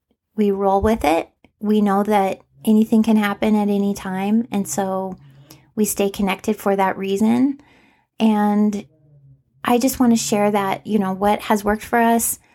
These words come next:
I want to share with you all. So that's what I have today for you.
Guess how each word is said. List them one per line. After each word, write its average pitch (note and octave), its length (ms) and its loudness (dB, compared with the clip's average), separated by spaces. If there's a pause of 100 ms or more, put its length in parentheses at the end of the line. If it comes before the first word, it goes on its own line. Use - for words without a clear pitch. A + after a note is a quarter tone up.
(100)
I A3 60 0
want G3 160 2
to F#3+ 60 0
share F#3+ 280 -2
with F#3+ 220 -6
you F#3 140 -4
all. - 260 -4 (120)
So - 380 0 (1700)
that's B3 240 -4
what C4+ 80 2
I C4+ 60 4
have C4 240 0
today A#3+ 280 2
for A3 160 -6
you. G#3+ 520 0